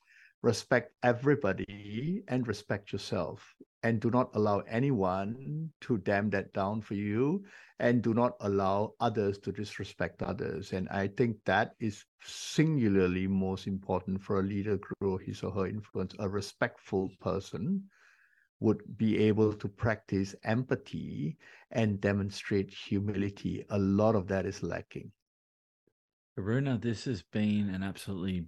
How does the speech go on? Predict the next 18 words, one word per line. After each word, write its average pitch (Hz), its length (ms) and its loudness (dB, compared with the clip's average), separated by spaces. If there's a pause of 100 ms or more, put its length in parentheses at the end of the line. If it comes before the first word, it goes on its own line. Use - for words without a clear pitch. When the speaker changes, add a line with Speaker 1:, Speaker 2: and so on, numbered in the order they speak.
(120)
Speaker 2:
fantastic 95 580 -4
discussion. 101 640 -2
Thank 113 240 2
you 104 80 -2
for 104 100 -2
giving 92 300 0
me 92 100 2
your 90 160 0
time. 127 320 0 (1160)
Speaker 1:
It's 131 240 2
been 131 180 6
a 110 100 8
real 117 220 8
privilege, 120 480 4
Eric. 107 380 4
Thank 156 240 0
you. 135 100 4
The 120 160 6